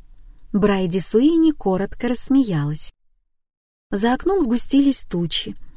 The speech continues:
Снова пошел дождь, уныло забарабанив по приоткрытой фрамуге.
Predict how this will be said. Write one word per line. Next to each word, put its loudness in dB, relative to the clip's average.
Снова 0
пошел -2
дождь, -4
уныло 6
забарабанив 2
по -2
приоткрытой -4
фрамуге. -2